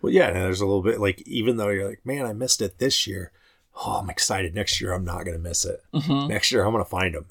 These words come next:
Speaker 1: and I'm gonna get 'em before they, before the frost or before the animals get 'em, you know?
Speaker 2: Right. Like, we were talking on the hike, that big hike we just went on, about we need to start mapping these things out, you know, because we use, like, an app,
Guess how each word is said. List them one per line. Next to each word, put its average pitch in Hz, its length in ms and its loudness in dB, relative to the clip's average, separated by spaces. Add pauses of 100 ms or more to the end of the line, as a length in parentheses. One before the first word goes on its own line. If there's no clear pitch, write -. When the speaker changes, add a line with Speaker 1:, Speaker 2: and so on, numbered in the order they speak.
Speaker 1:
and 95 140 0
I'm 95 100 2
gonna 90 140 2
get 90 160 4
'em 87 100 2
before 85 280 -6
they, 85 260 -6
before 92 260 -2
the 82 80 -4
frost - 460 -4
or 101 40 -12
before 95 260 -6
the 92 160 -8
animals 90 320 -10
get 95 160 -10
'em, 92 140 -18
you 95 120 -10
know? - 240 -8
Speaker 2:
Right. 135 280 2 (240)
Like, 143 160 4
we 143 80 4
were 131 100 6
talking 127 640 2 (200)
on 143 160 8
the 131 60 2
hike, - 280 2
that 135 200 4
big 131 140 -2
hike - 240 0
we 135 80 2
just - 160 -4
went 135 140 0
on, - 220 -2
about 131 340 6 (500)
we - 80 4
need 185 100 8
to 170 60 4
start 127 220 2
mapping 123 320 0
these 143 120 -4
things 135 260 0
out, 170 260 2
you - 60 -2
know, 131 180 2
because - 320 -4
we 143 120 6
use, 127 460 4 (640)
like, 139 340 4
an - 180 0
app, 113 340 2